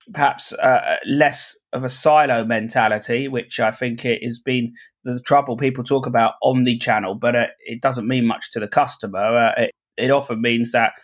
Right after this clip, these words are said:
companies don't have a, a very well defined, uh, approach to, uh, uh, to, to customer engagement, uh, and it,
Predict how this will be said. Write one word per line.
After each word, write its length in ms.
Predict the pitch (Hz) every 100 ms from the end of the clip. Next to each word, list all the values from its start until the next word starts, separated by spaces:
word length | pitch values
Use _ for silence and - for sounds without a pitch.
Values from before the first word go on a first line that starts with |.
| _ _ _ _ _ _ _
companies 400 | - 127 123 117
don't 220 | 139 120
have 300 | 110 131 - -
a, 320 | 127 127 113 -
a 100 | 127
very 680 | 120 135 139 131 127 117 - _ _ _ _ _
well 600 | - 131 135 131 127 123 _ _ _ _ _
defined, 840 | 135 131 - 139 135 131 120 117 120
uh, 300 | - 123 123
approach 560 | 127 - 151 139 - - -
to, 300 | 104 95 95
uh, 20 |
uh, 520 | 98 95 - 107 113 113
to, 220 | 120 -
to 140 | -
customer 480 | - 117 - 110 107
engagement, 720 | 104 123 139 131 - 87 -
uh, 160 | 104 104
and 140 | 110 117
it, 160 | -